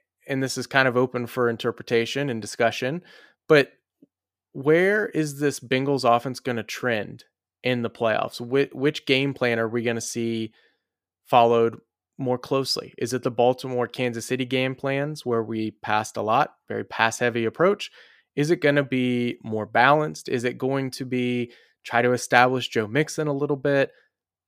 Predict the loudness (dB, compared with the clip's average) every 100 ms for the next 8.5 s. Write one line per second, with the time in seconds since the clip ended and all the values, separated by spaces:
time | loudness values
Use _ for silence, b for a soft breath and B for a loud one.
0 | _ _ _ 0 0 2 2 4 4 2
1 | 0 -2 0 0 0 -2 2 2 0 -6
2 | -6 -8 -2 2 2 0 b b b b
3 | 0 2 4 2 2 2 4 4 2 0
4 | 0 -6 -6 -4 -4 -6 -8 -4 -2 0
5 | 0 0 -4 -6 -6 -4 -2 2 4 4
6 | 2 -4 _ _ _ _ -6 -6 2 2
7 | 2 0 -2 2 2 2 2 0 -2 -6
8 | -2 0 2 0 -2